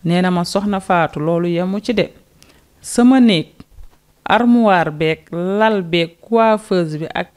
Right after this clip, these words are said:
télé bi ñuy seetaan, man maa ko jënd." Ne ko, "Cey Yàlla." Nee na lépp, lépp, lépp maa ko jënd. Lépp loo gis ci néeg bi rek,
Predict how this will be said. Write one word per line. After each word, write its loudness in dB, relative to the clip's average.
télé 2
bi -2
ñuy 0
seetaan, -4
man -2
maa 0
ko -4
jënd." -4
Ne -2
ko, -12
"Cey -4
Yàlla." -8
Nee 4
na 4
lépp, 0
lépp, -2
lépp -2
maa -2
ko -8
jënd. -2
Lépp 0
loo 4
gis -6
ci -2
néeg 0
bi -6
rek, -8